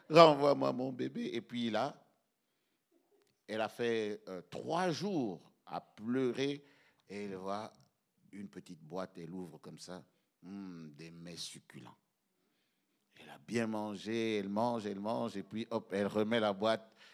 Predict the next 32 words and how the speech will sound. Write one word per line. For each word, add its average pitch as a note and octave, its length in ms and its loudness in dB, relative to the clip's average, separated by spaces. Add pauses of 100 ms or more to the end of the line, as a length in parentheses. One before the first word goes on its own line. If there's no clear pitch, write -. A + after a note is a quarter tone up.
(120)
la G2+ 120 2
boîte A#2 320 4
continue, « G#2+ 560 -2
Ah, C3+ 320 6 (140)
renvoie-moi C3 480 -2
mon B2 200 -4
bébé, B2 720 -2
renvoie-moi. » G#3 440 -2 (480)
Et E3+ 120 0
puis E3+ 600 0
une D#3 120 -2
deuxième C#3 520 6
boîte, C3+ 380 4
ouh A3+ 680 0
là D3+ 100 4
là, D3 300 2
de C3 160 4
l'or, C#3 760 6
c'est A#2+ 220 -2
fantastique. A#2 840 -4 (280)
Elle B2 300 4
prend, B2+ 400 6
elle A#2+ 220 6
met B2+ 140 8
à B2 100 12
côté, B2 520 2 (720)
et A#2 140 -2
puis C3+ 360 0
elle B2+ 180 2
remet B2+ 280 4
la A#2+ 140 6
boîte, B2+ 500 6